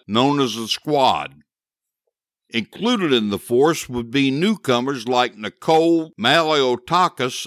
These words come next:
of Staten Island, New York, who has Cuban and Greek heritage, and Victoria Spartz,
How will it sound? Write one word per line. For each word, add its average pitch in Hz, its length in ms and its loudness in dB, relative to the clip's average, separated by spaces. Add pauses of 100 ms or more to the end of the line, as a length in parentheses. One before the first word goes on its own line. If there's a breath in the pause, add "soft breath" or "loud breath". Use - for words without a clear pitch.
of 113 200 -4
Staten 139 500 -2
Island, 127 420 0
New 117 60 -4
York, 120 600 2
who 170 180 2
has 151 340 2
Cuban 180 480 -4
and 143 200 -6
Greek 190 320 -8
heritage, 101 800 -4
and 123 180 -2
Victoria 160 680 0
Spartz, 156 720 -2